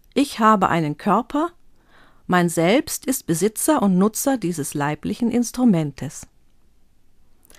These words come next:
In jedem Fall dreht sich sein Empfinden und kreist sein Denken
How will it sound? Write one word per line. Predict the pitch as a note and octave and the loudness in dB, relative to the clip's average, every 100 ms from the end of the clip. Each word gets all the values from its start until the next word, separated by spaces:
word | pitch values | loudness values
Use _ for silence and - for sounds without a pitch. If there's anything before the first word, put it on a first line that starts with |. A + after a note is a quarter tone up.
| - - - - | -20 -20 -20 -4
In | A3+ | 2
jedem | A3 D4+ E4 | 2 4 4
Fall | - G3+ G#3+ C#4 | 4 4 4 2
dreht | - G#3+ B3 | 0 0 0
sich | C4 - | -4 0
sein | G#3+ F#3+ | 2 2
Empfinden | F3 - A3 C#4 - D#4+ | -2 0 2 2 2 2
und | C4+ G3 - | 2 0 -2
kreist | - F#3+ A3+ - | 0 0 0 -2
sein | F3 E3+ | -2 0
Denken | F#3 G#3+ A#3+ B3 B3 | 0 0 0 -2 -2